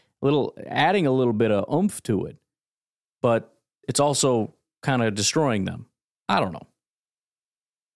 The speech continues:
I, again, I'll, I'll accept it. Fine, sounds good. Let's do it. Let's cut back. Let's cut back on the complexity of the plays. Let's cut, cut back on the volume of the plays, all that. And let's, let's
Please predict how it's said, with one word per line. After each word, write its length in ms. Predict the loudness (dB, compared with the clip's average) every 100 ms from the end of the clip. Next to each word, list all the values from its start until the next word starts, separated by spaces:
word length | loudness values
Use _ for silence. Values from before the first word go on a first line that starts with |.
| _
I, 60 | -2
again, 400 | 0 0 0 -2
I'll, 180 | -2 0
I'll 220 | 2 0
accept 400 | 0 0 0 0
it. 160 | -4 -4 _ _ _ _ _ _ _ _ _ -4
Fine, 400 | 0 0 0 -4
sounds 340 | -2 0 0
good. 340 | 0 0 -2 -12 -4
Let's 220 | -2 -2
do 240 | -2 0 0
it. 120 | -4 _ _ _ _ _ _ -4
Let's 180 | -2
cut 300 | 0 -2 0
back. 400 | 0 0 0 -6 -20 _
Let's 240 | -4 -2 -2
cut 240 | -2 0
back 240 | 0 0
on 120 | 2 0
the 100 | 0
complexity 560 | -2 -2 -2 0 0
of 60 | 0
the 60 |
plays. 300 | 2 0 0
Let's 140 | 0 -2
cut, 340 | -4 -6 -8
cut 220 | -4 -2
back 200 | 0 0
on 100 | 0
the 60 | 0
volume 440 | 0 0 2 2
of 80 | 0
the 60 | -2
plays, 380 | -2 0 0 -2 -14 _ _
all 260 | -2 0 2
that. 320 | 2 0 -2 _ _ _ _ _
And 440 | 0 2 2 0 -2
let's, 400 | 0 0 0 0
let's 280 | 0 -2 -6